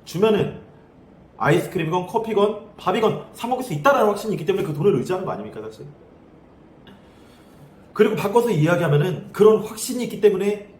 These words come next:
인내가 가능한 거 아닌가요? 근데 우리들은 믿음에 있어서 확신도 없고 그렇기 때문에 인내도 없어요. 물론 확신이 없고 인내가 없는 것을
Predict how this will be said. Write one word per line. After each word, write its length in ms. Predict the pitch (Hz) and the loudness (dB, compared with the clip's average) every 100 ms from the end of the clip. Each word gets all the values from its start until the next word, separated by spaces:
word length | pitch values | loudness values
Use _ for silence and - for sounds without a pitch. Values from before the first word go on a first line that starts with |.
| - | -6
인내가 960 | 165 208 214 208 185 175 156 131 - - - - - _ - - - - - | -2 0 2 2 0 0 -2 -4 -8 -16 -20 -20 -20 _ -20 -20 -20 -20 -12
가능한 360 | - 160 185 | -4 -2 -2
거 100 | 151 | -4
아닌가요? 300 | - - - - - - - - - - - - - - | -6 -10 -18 -18 -20 -20 -20 -20 -20 -20 -20 -20 -16 -4
근데 160 | 254 | 0
우리들은 600 | 226 185 208 202 214 - - - - - | 4 4 6 4 4 -4 -10 -20 -20 -14
믿음에 340 | 120 165 254 | -8 -2 0
있어서 340 | 220 143 147 196 - - - - - - | -2 -2 -6 -8 -16 -20 -20 -20 -20 -14
확신도 400 | 220 - 262 202 | -12 -10 -8 -8
없고 400 | - - 156 - - - - - - - | -10 -12 -14 -14 -20 -20 -20 -20 -14 -2
그렇기 200 | 240 226 | -2 0
때문에 460 | 226 208 214 - - - | 2 2 2 -2 -16 -10
인내도 360 | 165 233 262 - | -6 -4 -4 -8
없어요. 300 | - 139 - - - - - - - - - - - - - - | -10 -12 -14 -18 -20 -20 -20 -20 -20 -20 -20 -20 -20 -20 -20 -4
물론 520 | 139 226 226 165 156 | 2 6 6 4 0
확신이 320 | 190 - 247 | -6 -8 -4
없고 240 | 175 - 147 | -4 -2 -6
인내가 360 | 117 175 233 | -4 -2 -2
없는 200 | - 139 | -2 -6
것을 340 | 180 - 143 | -6 -6 -8